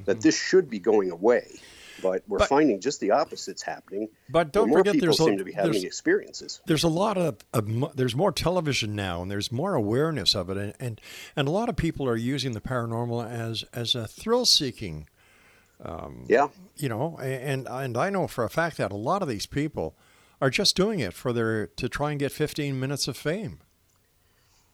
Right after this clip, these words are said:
Speaker 1: Yeah, you know, that happens a lot. Um, most people, I think, are out there basically to answer the question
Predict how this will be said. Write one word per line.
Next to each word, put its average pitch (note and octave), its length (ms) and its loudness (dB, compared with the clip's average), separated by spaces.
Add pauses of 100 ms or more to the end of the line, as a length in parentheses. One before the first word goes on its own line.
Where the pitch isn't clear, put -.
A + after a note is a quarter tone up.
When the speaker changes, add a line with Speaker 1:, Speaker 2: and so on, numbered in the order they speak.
(280)
Speaker 1:
Yeah, C3+ 260 6
you C#3+ 160 2
know, C#3+ 140 4
that - 180 -2
happens B2 340 -4
a A2 40 4
lot. G#2 280 0 (100)
Um, F#2+ 340 -2 (300)
most C#3+ 400 2
people, E3 300 -4
I B2+ 40 2
think, B2 240 -2
are G#2 140 -4
out G2+ 200 2
there G2+ 180 2
basically G#2+ 500 -2
to F2+ 180 -10
answer F#2+ 240 -4
the F2 80 -8
question E2+ 640 -6